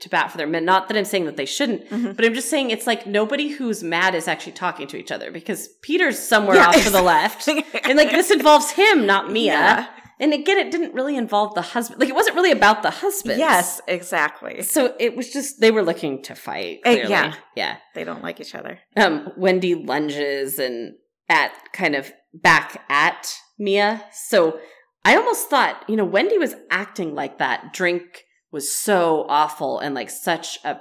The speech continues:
Speaker 1: personal physical attack. But then Wendy lunges at Mia. I mean, what would she have done if she got to Mia?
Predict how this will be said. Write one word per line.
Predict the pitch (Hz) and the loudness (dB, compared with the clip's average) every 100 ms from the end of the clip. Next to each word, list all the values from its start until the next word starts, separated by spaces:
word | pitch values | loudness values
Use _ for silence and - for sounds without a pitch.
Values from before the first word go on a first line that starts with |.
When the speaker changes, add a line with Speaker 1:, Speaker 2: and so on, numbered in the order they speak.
| - | -14
Speaker 1:
personal | - 190 180 175 139 135 - _ - | -6 -4 -4 -6 -6 -6 -10 _ -8
physical | 175 185 - 160 | -6 -6 -8 -10
attack. | - - 151 165 302 - _ _ _ _ - | -10 -10 -2 -2 -2 -10 _ _ _ _ -8
But | 269 | 0
then | 330 226 151 | 2 2 0
Wendy | 156 381 523 330 | -4 -4 -2 -4
lunges | 151 202 156 330 466 190 147 | -4 -6 0 0 0 -4 -4
at | 135 160 | -4 -2
Mia. | 330 285 | 2 2
I | |
mean, | 208 | 4
what | 247 269 | 4 2
would | 339 | 0
she | 339 | -2
have | 311 | 0
done | 202 220 | 2 2
if | 190 | 2
she | 180 - | -2 -8
got | 185 175 - | -4 -2 -4
to | - | -6
Mia? | 139 175 311 76 - | -6 -4 -4 -6 -10